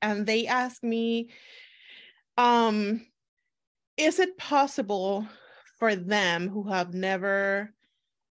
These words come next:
uh, cr-, uh, designed something," like, they're not very creative, who have never designed something, um, they have a totally unrelated job,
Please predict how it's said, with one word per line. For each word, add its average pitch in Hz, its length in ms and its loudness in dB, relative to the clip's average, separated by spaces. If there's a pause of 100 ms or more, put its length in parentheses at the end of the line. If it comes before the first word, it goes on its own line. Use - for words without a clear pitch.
uh, 196 340 0 (760)
cr-, - 200 0
uh, 202 160 0
designed 214 840 0
something," 180 480 -6
like, 196 200 0
they're 214 140 2
not 233 200 0
very 202 200 -2
creative, 190 720 -6 (440)
who 247 80 0
have 240 120 2
never 262 280 0
designed 196 600 -2
something, 139 800 -10
um, 113 500 -6
they 196 400 2
have 196 400 -2
a 160 60 -4
totally 190 420 -2
unrelated 180 540 -4
job, 170 480 -2